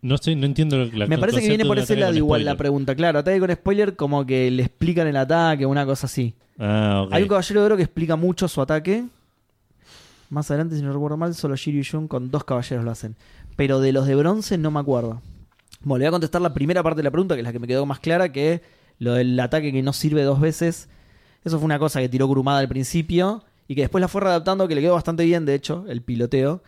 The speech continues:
Speaker 1: Sí.
Speaker 2: Eh, no sirve dos veces porque,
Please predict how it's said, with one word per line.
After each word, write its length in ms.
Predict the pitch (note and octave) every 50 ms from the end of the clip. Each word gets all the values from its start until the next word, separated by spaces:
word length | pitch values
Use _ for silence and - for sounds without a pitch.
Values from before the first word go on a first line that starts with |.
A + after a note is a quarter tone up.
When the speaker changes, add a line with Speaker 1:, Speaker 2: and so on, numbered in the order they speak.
| _
Speaker 1:
Sí. 300 | - - A#2 G#2 G#2 A2+ B2 - _ _ _ _ _ _ _ _ _ _ _
Speaker 2:
Eh, 480 | - C3 C3 C3 B2+ B2 B2 B2 B2 C3 - - - - - - _
no 140 | C#3 E3 E3+
sirve 160 | G3 G3+ G#3+
dos 140 | G3+ F3+ F#3
veces 240 | G3+ G3+ - A3 -
porque, 580 | - E3+ F3 F3+ E3+ E3+ F#3+ F#3+ G3 G3+ G3